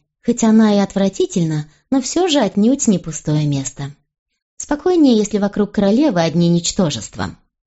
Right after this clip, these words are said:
«Неужели ты всё ещё боишься её? Она уже почти уничтожена».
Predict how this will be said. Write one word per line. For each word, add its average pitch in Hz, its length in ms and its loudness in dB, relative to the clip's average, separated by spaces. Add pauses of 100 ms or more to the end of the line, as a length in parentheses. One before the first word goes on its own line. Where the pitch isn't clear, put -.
(880)
«Неужели 190 460 2
ты 220 160 -2
всё - 200 -4
ещё 196 260 -2
боишься 170 520 -4
её? 139 300 -10 (420)
Она 160 320 -2
уже 170 200 -2
почти - 420 -2
уничтожена». 185 840 0